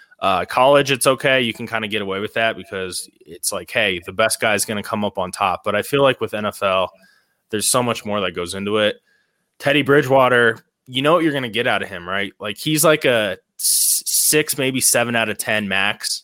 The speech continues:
like, on a scale one to ten, with, like, a Mahomes, Brady being, like, a ten.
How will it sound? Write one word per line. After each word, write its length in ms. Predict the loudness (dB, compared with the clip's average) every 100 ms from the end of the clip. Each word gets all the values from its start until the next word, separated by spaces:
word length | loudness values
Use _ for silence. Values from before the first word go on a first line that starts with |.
| _
like, 180 | -8 -6
on 80 | -4
a 40 |
scale 280 | -2 -2 -2
one 140 | -4
to 80 | -6
ten, 260 | -4 -2 -2
with, 140 | -4
like, 140 | -6
a 20 | -4
Mahomes, 440 | -4 -4 -6 -6
Brady 280 | -2 -2 -2
being, 220 | -4 -6
like, 180 | -8 -10
a 40 |
ten. 360 | -6 -6 -6